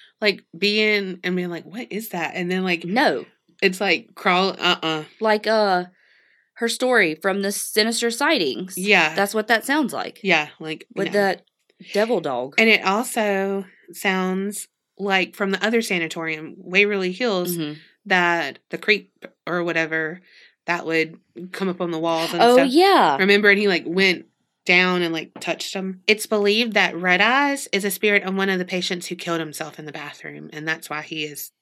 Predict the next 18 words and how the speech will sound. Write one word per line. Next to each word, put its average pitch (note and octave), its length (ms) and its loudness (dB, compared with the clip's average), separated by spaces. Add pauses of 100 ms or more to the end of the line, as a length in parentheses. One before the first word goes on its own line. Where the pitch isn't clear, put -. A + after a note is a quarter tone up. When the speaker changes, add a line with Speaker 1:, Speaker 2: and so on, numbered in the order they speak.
(120)
Speaker 1:
tied E3 260 -4
there. G#3+ 320 -2 (480)
And F#3+ 160 0
then F3+ 260 4
a E3+ 100 -4
woman F#3 800 2 (500)
who A3+ 140 0
had G#3+ 180 -4
given G#3 280 0
birth G3+ 340 0
to F#3+ 120 -6
a F3 80 -2
stillborn F#3+ 560 -4
child F#3 720 0
Speaker 2:
Oh. - 300 -12 (260)
Speaker 1:
in F3 240 0
that D#3+ 380 -4
room, D#3 340 -6